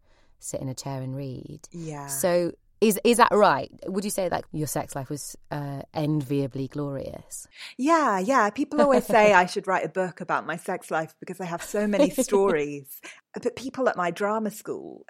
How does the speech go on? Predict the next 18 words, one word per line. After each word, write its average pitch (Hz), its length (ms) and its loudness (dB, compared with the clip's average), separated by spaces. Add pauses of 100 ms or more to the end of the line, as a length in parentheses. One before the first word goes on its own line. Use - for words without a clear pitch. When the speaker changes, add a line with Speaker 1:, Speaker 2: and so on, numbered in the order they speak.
Speaker 2:
who 180 220 -4
didn't 220 340 0
go 190 220 -2
there 160 200 -4
when 147 140 -6
I 170 200 -4
went 95 280 -8
there, - 400 -10 (180)
you 107 180 -14
know, 190 100 -8
I 185 80 -4
remember 196 240 -6
them 175 140 -8
coming 175 320 -10
up 180 160 -10
to - 140 -16
me 147 360 -14
in 151 260 -14